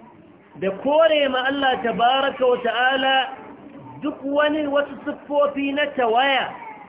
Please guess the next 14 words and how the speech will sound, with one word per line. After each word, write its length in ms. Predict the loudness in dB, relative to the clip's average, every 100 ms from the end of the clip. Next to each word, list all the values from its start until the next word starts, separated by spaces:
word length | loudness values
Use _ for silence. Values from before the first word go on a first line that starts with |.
| -20 -8
da 80 | -4
nakasu. 560 | 0 0 2 0 0 -8 -8 -16 -18 -20 -20 -20 -20 -20 -20 -20 -20 -20 -12
Wannan 440 | -2 0 2 0 0
sura 540 | 2 4 4 2 -4 -18 -10
ta 260 | 0 2 2
kunsa. 580 | 0 0 0 0 -2 -2 -10 -18 -20 -18 -20 -20 -20 -20 -20 -8
Allah 280 | -4 0 0
ya 100 | 0
ce, 80 | -4
"Alhamdulillahi 1500 | -4 -4 -4 -4 -4 -2 0 0 0 2 2 2 -2 -4 -8 -14 -18 -20 -20 -8
rabbil 760 | -2 0 0 -4 -4 -2 0
alamin." 960 | 0 0 2 2 2 2 0 -2 -6 -16 -20 -20 -20 -20 -20 -20 -20 -20 -20 -20 -20 -20 -20 _ _ -20 -10
Hakan 440 | -6 -2 0 0
nan, 300 | 0 -2 -6